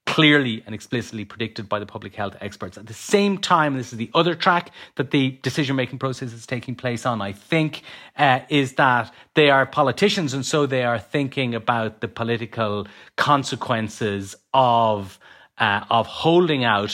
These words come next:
and being proved to be wrong. So if they move now, they are thinking, "Well, you know, there's, uh, you know, the politi-, the potential political downside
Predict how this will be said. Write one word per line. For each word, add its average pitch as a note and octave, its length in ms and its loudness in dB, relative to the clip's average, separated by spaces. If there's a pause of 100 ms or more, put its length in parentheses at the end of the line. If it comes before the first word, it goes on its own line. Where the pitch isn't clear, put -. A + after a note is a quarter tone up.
(120)
and A2+ 160 0
being A2+ 240 -2
proved A#2+ 720 -2
to A#2+ 60 -6
be A2 160 -4
wrong. G2+ 260 -4
So D3+ 200 -8
if D#3+ 260 0
they E3 120 0
move C3+ 600 2
now, C#3+ 380 4
they A2+ 200 -2
are G2+ 140 -4
thinking, A2 560 -4 (240)
"Well, C3 420 4
you C3 140 2
know, A2 220 2 (240)
there's, B2 480 2 (360)
uh, A#2 480 2 (140)
you C#3 180 -2
know, A2 140 0
the A2 160 -2
politi-, D3+ 540 2
the A#2+ 80 0
potential E3+ 600 -4
political B2+ 600 -6
downside G#2+ 1040 0